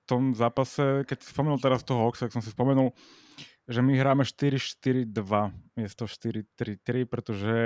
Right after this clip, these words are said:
ako keby Salah s Darwinom ako keby boli na hrote a ten Ox práve hral takého toho ľavého záložníka, vyslovene záložníka, nie, e,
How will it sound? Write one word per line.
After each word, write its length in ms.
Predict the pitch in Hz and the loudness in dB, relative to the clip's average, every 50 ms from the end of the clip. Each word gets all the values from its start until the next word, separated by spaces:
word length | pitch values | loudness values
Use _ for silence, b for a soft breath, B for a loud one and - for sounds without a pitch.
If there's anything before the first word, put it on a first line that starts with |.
| 113 113 113 113 | 2 2 0 0
ako 160 | 113 - - | -2 -6 -6
keby 240 | - - 123 113 110 | -4 -2 -2 -2 -2
Salah 320 | - - 127 131 135 131 | -2 0 2 2 2 2
s 80 | 117 117 | 0 0
Darwinom 640 | 107 123 120 123 135 160 151 147 143 143 139 135 127 | 2 2 4 4 4 4 4 4 4 4 4 4 2
ako 160 | 123 120 - | 0 -2 -2
keby 160 | - 127 123 | 0 0 0
boli 240 | 120 113 131 127 123 | 2 2 2 2 4
na 240 | 117 117 117 120 120 | 4 4 4 4 4
hrote 640 | 135 139 151 147 - - 160 160 151 151 156 156 B B B B B B B B B _ | 4 4 2 2 2 4 4 4 4 4 2 0 B B B B B B B B B _
a 180 | - - 123 117 117 117 117 113 113 117 120 117 117 117 117 113 113 113 113 110 113 _ | -2 2 4 4 6 6 6 6 6 6 6 6 6 6 6 6 6 6 6 4 2 _
ten 160 | - - 135 143 | -4 -2 -2 0
Ox 320 | 139 139 135 139 - - | 2 2 2 2 2 -2
práve 320 | - - 127 127 123 123 | 0 2 4 6 6 6
hral 160 | 120 117 120 117 | 4 4 2 2
takého 320 | - 127 - 123 113 110 | 0 0 0 0 0 0
toho 220 | 110 - 123 117 113 | 0 2 2 4 4
ľavého 480 | 117 117 117 123 123 131 120 113 117 | 6 6 6 6 6 4 2 2 0
záložníka, 960 | 113 101 113 113 107 113 120 123 123 110 104 98 104 101 101 - - - 104 101 | -2 -2 0 2 4 4 6 4 4 2 2 -2 -2 -4 -4 -4 -4 -2 -2 0
vyslovene 640 | 101 107 98 - - 120 113 110 107 104 104 101 | -2 -2 -4 -2 -2 0 0 2 2 0 0 0
záložníka, 720 | 95 110 107 113 117 117 120 107 101 113 107 104 - 110 104 | 0 2 2 4 4 4 4 2 2 0 -2 -2 -2 -2 -2
nie, 240 | 104 110 117 120 120 | 0 2 2 4 4
e, 380 | 117 113 110 110 107 110 107 | 4 4 4 2 2 0 -2